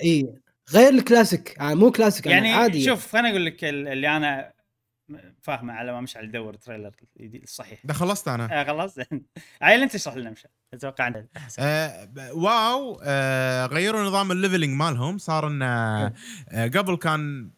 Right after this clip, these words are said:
Speaker 3: بلشنا أول expansion من واحد لستين، بعدين من ستين لسبعين، بعدين من سبعين ل،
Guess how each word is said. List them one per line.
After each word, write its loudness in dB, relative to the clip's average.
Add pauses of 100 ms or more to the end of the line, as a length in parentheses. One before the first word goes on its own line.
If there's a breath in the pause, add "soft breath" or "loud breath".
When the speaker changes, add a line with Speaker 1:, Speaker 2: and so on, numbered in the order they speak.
Speaker 3:
بلشنا -2
أول 0
expansion -4
من -4
واحد -2
لستين، -4
بعدين -4
من -4
ستين -6
لسبعين، -6
بعدين -6
من -6
سبعين -6
ل، -6